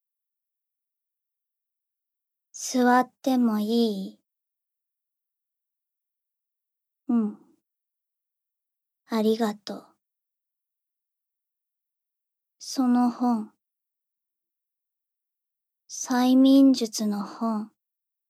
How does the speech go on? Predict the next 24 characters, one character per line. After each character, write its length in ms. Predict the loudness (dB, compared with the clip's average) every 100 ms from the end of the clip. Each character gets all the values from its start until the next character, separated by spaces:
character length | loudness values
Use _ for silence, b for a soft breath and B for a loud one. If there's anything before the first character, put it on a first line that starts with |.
| _ _ _ _ _ _ -16
ち 140 | -8
ゃ 80 | -6
ん 140 | -6
と、 460 | -6 -6 -6 -8 -12 _ _ _ _ _ _ _ _ _ _ _ _ _ -4
読 200 | 0 2
ん 100 | 2
で 160 | 0
た 240 | -4 -6 -6
ん 140 | -8
だ。 320 | -10 -12 -16 _ _ _ _ _ _ _ _ _ _ _ _ _ _ _ _ _ _ _ _ _ _ _ _ _ _ _ _ _ _ _ _ _ _
見 180 | 2 4
れ 200 | 4 2
ば 180 | -2 -4
わ 180 | -6
か 220 | -6 -4 -4
る。 200 | -8 -16 _ _ _ _ _ _ _ _ _ _ _ _ _ _ _ _ _ _ _
私 500 | -4 -2 -2 0 0
が 160 | 0 0
貸 300 | -2 -2 -4
し 60 |
た 180 | -4 -4
し 280 | -4 0 0
お 120 | 0
り、 300 | 0 -2 -6